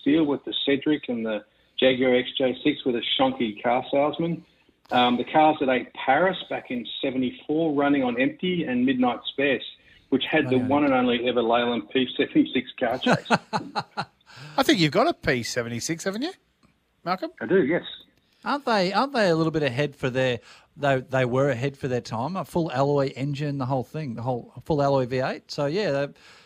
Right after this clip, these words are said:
Speaker 2: quite interesting,
Speaker 1: They're
Speaker 2: but,
Speaker 1: pretty,
Speaker 2: you know, designed out of a
Speaker 1: pretty
Speaker 2: shoebox.
Speaker 1: slow V eight.
Speaker 2: Yeah, pretty
Speaker 1: Great
Speaker 2: slow V eight,
Speaker 1: car,
Speaker 2: but
Speaker 1: great,
Speaker 2: it was still
Speaker 1: very
Speaker 2: all
Speaker 1: comfortable,
Speaker 2: alloy.
Speaker 1: great to drive.
Speaker 3: And I know we were
Speaker 1: Yeah,
Speaker 3: talking
Speaker 1: and
Speaker 3: about
Speaker 1: it
Speaker 3: Herbies before, Malcolm. Do you, do you? I know you've got a V W, but have you got a Herbie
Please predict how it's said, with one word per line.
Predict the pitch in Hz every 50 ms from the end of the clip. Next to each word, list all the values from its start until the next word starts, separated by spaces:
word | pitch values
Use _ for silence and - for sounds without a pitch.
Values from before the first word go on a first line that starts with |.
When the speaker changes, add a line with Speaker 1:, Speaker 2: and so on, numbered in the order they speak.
| _ _ _
Speaker 2:
quite | - 202 220 202 185 160 -
interesting, | - 175 190 - - 185 - - 165 139
Speaker 1:
They're | 135 147
Speaker 2:
but, | 139 131
Speaker 1:
pretty, | - 175 156 165 - -
Speaker 2:
you | 147
know, | 135 127 135
designed | 143 139 165 170 - 175 160 160 156 151
out | 147 143
of | 139 135
a | 131
Speaker 1:
pretty | - 151 147
Speaker 2:
shoebox. | 139 117 123 117 127 123 123 117
Speaker 1:
slow |
V | 117 113 113
eight. | 117 117 113 113 - - - - _ _ _ _ _ _ _
Speaker 2:
Yeah, | _ 175 156 151 135 123
pretty | - 226 233 185
Speaker 1:
Great | 156 151
Speaker 2:
slow | 156 143
V | 123 123
eight, | 131
Speaker 1:
car, | - -
Speaker 2:
but | - 202
Speaker 1:
great, | -
Speaker 2:
it | -
was | 190
still | - - 269 185
Speaker 1:
very | 139 135
Speaker 2:
all | 135 135
Speaker 1:
comfortable, | 131 135 147 139 120 123
Speaker 2:
alloy. | 165 233
Speaker 1:
great | 120 127 127 123 -
to | -
drive. | 92 - 107 107 107 107 107 107 - - _ _ _ _ _ _ _ _
Speaker 3:
And | - 156 160 175
I | 180
know | 190 214 233
we | 233 226
were | 220
Speaker 1:
Yeah, | 175
Speaker 3:
talking | - - 175 - -
Speaker 1:
and | 139
Speaker 3:
about | 139 135 139 139
Speaker 1:
it | 170 151 147 151 156
Speaker 3:
Herbies | 156 151 143 120
before, | 131 135 - - 123 117 110 113
Malcolm. | 113 120 113 113 - 131 127
Do | 135 - 180
you, | 208 254 262 254 233 233
do | - 175 156 170
you? | 185 196 202 208 208 -
I | 160
know | 160 175 208
you've | 226 208 180 160 139
got | - 147 139 131
a | 127 123 117 113 123 - _ _ -
V | 135 139 139
W, | 123 139 143 139 135 127
but | 117 170
have | 196 196
you | 240 302 330
got | 302 185
a | 135 113
Herbie | - 139 139 139 135 131 139 131 127 123 120 113 104